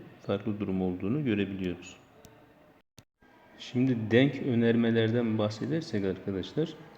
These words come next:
bakın P bir, R de bir, doğru, Q sıfır, yanlış önerme. Hangisi doğrudur?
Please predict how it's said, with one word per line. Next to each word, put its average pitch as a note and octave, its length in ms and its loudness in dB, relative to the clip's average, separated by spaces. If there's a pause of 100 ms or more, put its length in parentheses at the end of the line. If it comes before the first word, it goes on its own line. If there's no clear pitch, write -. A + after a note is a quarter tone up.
(600)
bakın G2+ 300 -4 (360)
P A2 280 4
bir, C#3+ 140 2 (460)
R A2+ 260 4
de F#2+ 120 0
bir, A#2+ 260 -4 (1000)
doğru, G2 480 4 (340)
Q C3 240 0
sıfır, A2+ 380 -6 (140)
yanlış A2 320 2
önerme. F#2 460 -2 (580)
Hangisi A2 420 0
doğrudur? F#2 440 -2